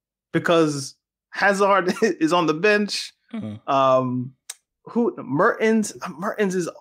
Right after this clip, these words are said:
Speaker 1: old. De Bruyne isn't really a goal scorer in that way. Like, he'll pop up with one occasionally, but we need a number nine. I know you're not fit, but give us forty-five. And he looks like a footballer who hadn't played in four months.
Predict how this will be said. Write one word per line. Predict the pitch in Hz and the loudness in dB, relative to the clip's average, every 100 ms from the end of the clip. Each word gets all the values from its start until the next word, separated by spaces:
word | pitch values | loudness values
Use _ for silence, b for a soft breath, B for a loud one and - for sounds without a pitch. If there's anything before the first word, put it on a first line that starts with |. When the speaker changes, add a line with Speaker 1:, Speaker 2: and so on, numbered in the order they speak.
| 185 | 2
Speaker 1:
old. | 208 233 240 233 233 190 | 4 4 2 0 -2 -2
De | 175 | -2
Bruyne | 160 175 220 220 | -2 0 2 2
isn't | 214 214 - | 2 0 0
really | 202 190 | 0 2
a | 160 | 2
goal | 147 165 | 2 2
scorer | 185 - 196 196 | 0 -2 0 2
in | 180 175 | 2 0
that | 151 | 0
way. | 139 175 | 2 2
Like, | 151 143 | 0 0
he'll | 170 | -2
pop | - 160 175 | 0 -2 -2
up | 170 | -2
with | 156 | -2
one | 156 139 | -2 -4
occasionally, | 127 156 170 156 156 151 | -2 0 0 0 0 0
but | 143 - B _ | 0 -4 B _
we | 196 | 2
need | 226 233 214 | 4 6 4
a | |
number | 202 202 190 | 2 2 2
nine. | 208 175 127 135 _ _ _ - | 2 2 0 -6 _ _ _ -2
I | |
know | 175 208 | 2 4
you're | 196 | 4
not | 185 139 | 2 0
fit, | - 226 - - _ _ _ _ _ _ 165 | 0 0 0 -4 _ _ _ _ _ _ -6
but | 156 | -2
give | 196 | 0
us | 190 - | 0 -2
forty-five. | 190 180 165 170 131 131 131 _ _ _ _ _ _ _ _ _ _ | 0 0 2 2 2 2 -2 _ _ _ _ _ _ _ _ _ _
And | 170 | -2
he | 165 247 | 0 0
looks | 240 180 220 - | 2 2 0 0
like | 160 165 | 0 0
a | 190 | -2
footballer | - 202 208 151 156 165 | -2 -4 0 0 2 0
who | 175 | -2
hadn't | 135 160 170 - | -2 0 0 -4
played | - 160 156 151 156 - _ _ - | -4 0 2 0 -2 -14 _ _ -4
in | 180 | -4
four | - 208 | 2 2
months. | 202 220 165 - | 4 0 -2 -10